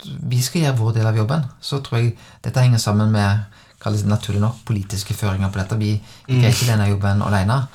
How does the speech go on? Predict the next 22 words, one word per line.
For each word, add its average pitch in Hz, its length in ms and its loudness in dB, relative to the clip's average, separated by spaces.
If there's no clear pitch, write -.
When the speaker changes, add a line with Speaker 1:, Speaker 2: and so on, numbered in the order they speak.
Speaker 2:
Nei. 202 240 -2
Speaker 1:
Men 123 360 4
vi 127 80 0
har 131 100 4
jo 175 60 0
fått 143 80 -8
beskjed 143 300 -6
fra 127 400 -2
regjeringen, 135 460 -2
fra 117 280 0
vår 113 160 0
minister, 117 340 -2
Bjørnar 120 480 0
Skjæran, 123 420 -2
at 110 120 -6
vi 110 120 -2
skal - 200 -6
være 117 200 0
helt 196 240 -6
fremme 123 280 0
i 120 40 0
skoen. 147 500 -4